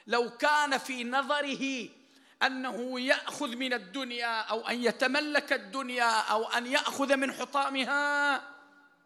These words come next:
لما أتعبته الدنيا يا حجي.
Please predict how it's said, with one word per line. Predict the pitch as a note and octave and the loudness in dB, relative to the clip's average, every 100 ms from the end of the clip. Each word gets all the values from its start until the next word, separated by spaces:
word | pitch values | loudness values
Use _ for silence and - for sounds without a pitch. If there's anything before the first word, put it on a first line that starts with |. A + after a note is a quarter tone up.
| _ _ _ _ _ _ _ _ _ _ _ _ _ _ | _ _ _ _ _ _ _ _ _ _ _ _ _ _
لما | D#3+ A3 A3+ A3 | -8 -6 -6 -8
أتعبته | G#3+ A3 G3+ G#3 G3+ | -8 -6 -6 -6 -8
الدنيا | F#3+ E3+ F3+ E3+ E3 | -14 -12 -12 -10 -10
يا | D#3+ | -10
حجي. | D3+ E3+ E3 D3+ | -12 -16 -20 -20